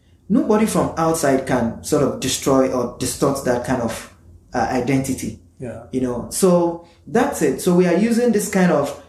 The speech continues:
Speaker 1: introspection as, as a force, as a tool, right, to, to figure out our identity
Speaker 2: Yeah.
Speaker 1: and also to carve out the African dream. And this African dream is not coming from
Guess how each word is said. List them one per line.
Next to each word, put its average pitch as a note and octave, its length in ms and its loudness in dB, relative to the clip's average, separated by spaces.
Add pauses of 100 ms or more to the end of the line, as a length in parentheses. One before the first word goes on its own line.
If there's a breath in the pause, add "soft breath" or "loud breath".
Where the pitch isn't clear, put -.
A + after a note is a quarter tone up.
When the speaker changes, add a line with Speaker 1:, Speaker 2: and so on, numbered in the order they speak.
(120)
Speaker 1:
introspection F3+ 760 0
as, - 360 -4
as C3 160 -6
a C3+ 60 -2
force, - 440 0
as C#3+ 140 -4
a C#3 140 -4
tool, - 480 -2 (220 loud breath)
right, C3+ 260 0
to, - 360 -4
to E3+ 100 -4
figure G#3 400 0
out D#3+ 300 0
our C3 160 0
identity D#3+ 880 0
Speaker 2:
Yeah. A2+ 200 -8 (100)
Speaker 1:
and C#3 160 -4
also D#3+ 320 -2
to - 100 -8 (120)
carve E3+ 260 -2
out C#3 300 -2
the B2+ 180 -4
African D3 480 -2
dream. A#2 380 -4
And D3+ 140 -2
this A3+ 160 2
African F#3 380 4
dream D#3+ 160 2
is C3+ 120 -4
not D#3 160 -2
coming C#3 300 -2
from A#2 420 -4